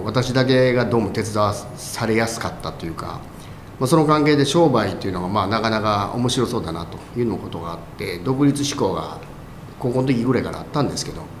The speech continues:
ただ、まあ、何をするにせよ、ちょっとこう、世の中全く知りませんでしたから、まあ、とりあえず理科系で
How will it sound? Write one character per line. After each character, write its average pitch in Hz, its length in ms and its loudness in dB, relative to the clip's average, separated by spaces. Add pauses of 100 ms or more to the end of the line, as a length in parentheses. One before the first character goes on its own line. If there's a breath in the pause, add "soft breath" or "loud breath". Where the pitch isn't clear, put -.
(680 loud breath)
た 143 100 6
だ、 147 60 8
ま 170 140 8
あ、 139 40 6
何 135 280 10
を 160 80 8
す 208 140 2
る 202 100 6
に 202 140 4
せ 202 180 6
よ、 139 120 6
ち 120 100 0
ょ - 40 0
っ - 20 -2
と 113 100 0
こ 101 400 0
う、 101 40 0
世 117 100 4
の 139 80 6
中 95 100 0
全 113 300 0
く - 0 -
知 - 160 -2
り 151 80 8
ま 147 100 8
せ 131 120 2
ん - 20 4
で 113 80 2
し - 60 -2
た 78 80 -4
か 82 80 -6
ら、 85 120 -8
ま 127 100 -4
あ、 - 20 -4
と 131 100 0
り 151 60 4
あ 175 40 6
え 170 40 2
ず 127 100 0
理 98 140 -4
科 113 260 0 (100)
系 123 380 4
で 123 540 2